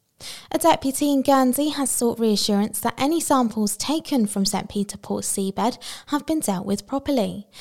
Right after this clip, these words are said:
He also expressed surprise to find there are no distance limits to working by harbour structures. The state's committees in Guernsey have agreed to take a second look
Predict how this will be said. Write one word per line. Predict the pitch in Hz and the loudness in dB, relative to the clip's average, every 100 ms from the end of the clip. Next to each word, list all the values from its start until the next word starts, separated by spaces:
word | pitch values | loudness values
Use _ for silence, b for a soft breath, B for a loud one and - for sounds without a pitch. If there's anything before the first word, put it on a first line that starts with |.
| B | B
He | - 196 | 2 2
also | 196 196 202 | 2 0 -4
expressed | - - 196 185 - | -4 -4 -4 -4 -4
surprise | 196 - 277 247 202 | -4 -2 0 2 0
to | - | -4
find | - 214 202 | -4 0 2
there | |
are | 202 | 4
no | 202 226 294 | 4 2 2
distance | 254 - 196 - | 0 0 -4 -4
limits | 196 185 202 - - | -2 -2 -2 -4 -4
to | 285 | -2
working | 220 185 - 214 | -2 -4 -2 -2
by | 226 233 | 0 -2
harbour | 208 175 185 | -2 -4 -2
structures. | 190 - 262 - - 220 175 175 - - _ _ B B B B | -2 0 -2 -2 -4 -4 -4 -8 -12 -14 _ _ B B B B
The | 370 | 0
state's | 381 330 - | 2 2 0
committees | 311 285 - 302 339 | -2 0 -2 -2 -2
in | - 269 | 0 2
Guernsey | 262 247 240 262 285 | 4 4 4 2 -2
have | 277 247 | -2 -2
agreed | 254 - 262 277 | -2 -2 -4 -4
to | - | -2
take | 254 208 - | -2 -2 -2
a | |
second | 220 - 269 - 302 226 | -4 -4 -6 -2 0 2
look | 185 | 0